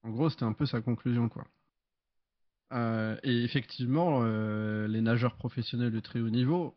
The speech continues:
bah, leur cadre de référence, il est absolument différent,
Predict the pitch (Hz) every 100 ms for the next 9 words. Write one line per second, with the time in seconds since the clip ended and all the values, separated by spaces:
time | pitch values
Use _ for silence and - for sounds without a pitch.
0 | _ _ _ _ - 85 85 101 107 131
1 | 113 120 113 110 131 151 156 - - _
2 | _ _ _ - 117 117 120 117 - -
3 | - 135 120 120 123 120 117 113 120 117
4 | 156